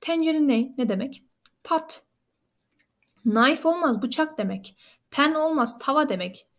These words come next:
Yani tavada yapanlarınız vardır illa ki de. Yani bu, burası yanlış seçenek oluyor. Bowl, kase. Kaseye de konmaz su haşlamak için.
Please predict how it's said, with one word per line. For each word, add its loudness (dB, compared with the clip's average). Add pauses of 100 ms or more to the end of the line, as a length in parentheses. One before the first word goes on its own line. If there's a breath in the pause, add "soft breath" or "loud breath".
(140)
Yani -4
tavada 2
yapanlarınız 0
vardır -2
illa -2
ki -14
de. -4 (460 soft breath)
Yani -2
bu, -4
burası -2
yanlış 0
seçenek -2
oluyor. -6
Bowl, 2
kase. 0
Kaseye -4
de -2
konmaz -4
su -8
haşlamak -6
için. -14